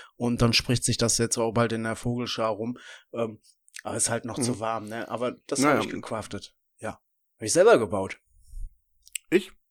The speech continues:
Speaker 1: Ja.
Speaker 2: Ich hab, äh, ich hab tatsächlich was mitbekommen von einem Kollegen, ein Longboard-Deck,
Speaker 1: Mhm.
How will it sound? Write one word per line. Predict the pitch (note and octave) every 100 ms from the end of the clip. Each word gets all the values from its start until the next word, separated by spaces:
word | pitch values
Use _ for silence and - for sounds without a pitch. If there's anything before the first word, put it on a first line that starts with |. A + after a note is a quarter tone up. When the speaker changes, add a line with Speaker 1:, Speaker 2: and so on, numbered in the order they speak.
| _ -
Speaker 1:
Ja. | A#3+ C#4+ - _ _ _ -
Speaker 2:
Ich | A#3 - -
hab, | - -
äh, | D#3 F3+ F3+ E3 - -
ich | -
hab | F3
tatsächlich | - - F3
was | C#3 -
mitbekommen | F#3+ - - - C#3
von | B2
einem | A#2 A#2
Kollegen, | A#2 A2+ E3+ G3
ein | A2+ A#2 A2+
Longboard-Deck, | C3+ G#3 D3 G#2+ E3 - D#3 - - - _ _ _ _ -
Speaker 1:
Mhm. | E2+ G2